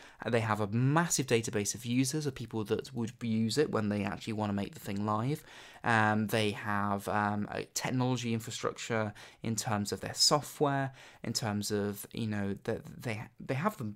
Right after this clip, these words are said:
the, the money and, uh, you know, the success to, to back a new project. And, uh, you know, they basically want, uh, to bring everyone together, um, to solve the issues such as,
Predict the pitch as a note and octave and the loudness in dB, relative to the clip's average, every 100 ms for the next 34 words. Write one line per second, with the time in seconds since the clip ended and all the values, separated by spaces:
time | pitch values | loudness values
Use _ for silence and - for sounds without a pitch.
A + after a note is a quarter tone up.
0 | - A#2 G#2+ A2 G#2 A2 A2+ G#2 G#2 G#2 | -4 -2 2 4 4 2 0 0 0 0
1 | G#2 G2 - A2+ G#2 G#2 - G#2+ - A2+ | 0 0 -2 -2 -2 -4 -4 -2 0 0
2 | G#2+ - - G#2+ G#2 - - A2+ - G#2+ | -2 -2 -2 0 -2 -4 -4 -4 -4 -4
3 | G#2 - G2 B2 - - - - - - | -4 -4 -2 -2 -4 -8 -18 -18 -18 0
4 | - B2+ B2+ B2+ B2+ B2+ C3 A#2+ - C#3 | 6 8 8 6 4 2 4 4 4 2
5 | A2 A2 A2+ - - - C#3 C#3 C3+ C3+ | 2 0 -4 -16 -14 4 4 6 4 2
6 | - C#3 B2 A#2 A#2 A2 - - - A#2 | 0 2 2 2 2 0 -4 -2 0 2
7 | A2+ G#2+ B2+ C3+ C3+ C3+ A#2+ A#2 - - | 2 0 0 4 4 4 2 0 -2 0
8 | D3+ C#3 A2 G#2 - - - - A2+ G#2+ | 0 2 0 0 -4 -18 -8 2 4 4
9 | G#2+ G#2+ G#2 - - C#3 B2+ - B2 C3+ | 2 0 -2 4 8 8 8 4 0 2
10 | - G2+ F#2 - G#2 - - A2+ G#2+ G2+ | 0 0 4 4 2 0 0 2 2 2
11 | G#2 | -2